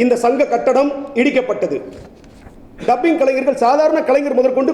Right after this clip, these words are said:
பெரிய பெரிய கலைஞர்கள் கூட இது தெரிவதில்லை. என்ன சொல்லி வைத்திருக்கிறார் திரு ராதா ரவி அவர்களும் அவர்களுடைய அணியினரும்? சங்க உறுப்பினர்களை வேலை வாய்ப்பை கருதி அவர்களை பணியிடம் நீக்கம் செய்த ஒரே காரணத்திற்காக அவர்கள் வழக்கு தொடர்ந்தார்கள்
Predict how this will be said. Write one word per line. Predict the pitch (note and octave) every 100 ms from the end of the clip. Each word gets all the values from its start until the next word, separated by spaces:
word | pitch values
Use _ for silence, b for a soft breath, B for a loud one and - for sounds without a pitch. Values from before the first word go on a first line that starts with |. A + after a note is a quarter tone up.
| A#3
பெரிய | C#4 D#4+
பெரிய | C#4+ B3+
கலைஞர்கள் | A#3+ C#4 B3+ B3
கூட | C#4+
இது | B3 A3
தெரிவதில்லை. | A#3+ C#4 G#3+ G#3+ E3+ - F3+
என்ன | B3+ D#4
சொல்லி | B3+ D4
வைத்திருக்கிறார் | C4 B3+ A#3+ A#3+ C4+ C#4
திரு | B3+ A#3
ராதா | A3+ C4 B3+
ரவி | A#3+ A#3+
அவர்களும் | A#3 A#3+ C#4+ B3+
அவர்களுடைய | A#3+ A#3 A3 G#3+
அணியினரும்? | C#4+ B3 A#3 D4 E4 - - - - B B B - -
சங்க | A3 D4 D#4 C4+
உறுப்பினர்களை | D#4 D4+ C#4 B3 C4 D#4 C#4+ - - - - - - -
வேலை | G#3 D4+ D#4
வாய்ப்பை | C#4 C#4 C#4 A#3
கருதி | A#3+ C#4 D4+ A3
அவர்களை | A#3+ A#3 A3+
பணியிடம் | A#3 D4+ D4+ B3
நீக்கம் | B3+ B3+ -
செய்த | A3+ A3+
ஒரே | A3 C4 C4
காரணத்திற்காக | A#3+ A3+ - G3+ A#3+ C#4+ - A3
அவர்கள் | B3 A3 G3
வழக்கு | A#3+ A#3+
தொடர்ந்தார்கள் | G#3+ G#3 G3+ G3+ B3+